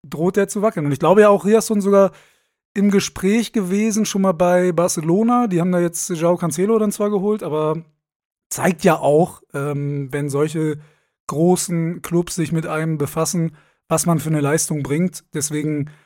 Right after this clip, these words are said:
bei dem Spiel muss man Riasson als Sieger führen. Du hast es gesagt, man kann aber ne-, genauso für Girassi argumentieren, man kann genauso für Dortmund overall, ähm, argumentieren, denn die Mainzer waren ja gerade auch richtig gut drauf.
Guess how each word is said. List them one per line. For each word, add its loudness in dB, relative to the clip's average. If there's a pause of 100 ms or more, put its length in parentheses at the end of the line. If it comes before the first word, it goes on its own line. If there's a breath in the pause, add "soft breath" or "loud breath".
(140 loud breath)
bei -2
dem 4
Spiel 2 (440)
muss 4
man 2
Riasson 0
als -4
Sieger 2
führen. 0
Du 2
hast 0
es -10
gesagt, -2
man -6
kann -6
aber -4
ne-, -8
genauso -4
für 0 (480 soft breath)
Girassi 2
argumentieren, 2
man 2
kann 2
genauso 2
für 2 (580 soft breath)
Dortmund 4
overall, 6
ähm, -6
argumentieren, -2
denn 0
die 2
Mainzer 2
waren 4
ja 4
gerade 2
auch 0
richtig -4
gut -4
drauf. -2